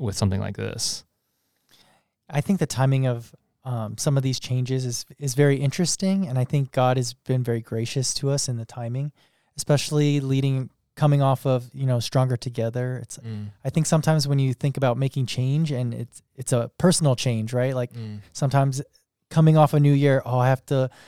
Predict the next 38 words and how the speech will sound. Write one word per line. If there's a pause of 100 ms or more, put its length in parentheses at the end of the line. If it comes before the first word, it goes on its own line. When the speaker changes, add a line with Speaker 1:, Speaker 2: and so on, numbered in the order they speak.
(240)
Speaker 2:
go
to
the
gym
more,
I
have
to
do, (720)
change
my
diet."
And
a
lot
of
times
it
feels
very
individualistic,
and,
"I'm
doing
this
on
my
own.
I
have
to
do
this
of
my
own (800)
volition,
and